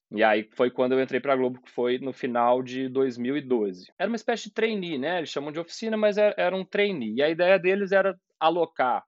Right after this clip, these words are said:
a gente junto com algum diretor de fotografia que tivesse tocando ali os projetos. Então, eu fiquei um tempo e me colocaram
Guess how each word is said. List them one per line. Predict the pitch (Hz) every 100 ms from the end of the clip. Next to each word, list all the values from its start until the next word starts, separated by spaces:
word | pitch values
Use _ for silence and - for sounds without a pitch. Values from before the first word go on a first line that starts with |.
| -
a | 113
gente | 110 127 147 190 196
junto | 139 170 170
com | - 180
algum | 180 143 160
diretor | 190 180 147 - 110
de | -
fotografia | 113 123 147 170 - 160 156 185 - _ _ _
que | - 165
tivesse | - 175 147 147 151 151 - 165 165 165 -
tocando | 175 - 165 151 160 175
ali | 156 139 139 151 156 160 156
os | 143 -
projetos. | 170 165 120 - - -
Então, | 147
eu | 160
fiquei | - 180
um | 185
tempo | 165 180 196 214 214 -
e | 196
me | 185
colocaram | 185 185 185 - 151 160 175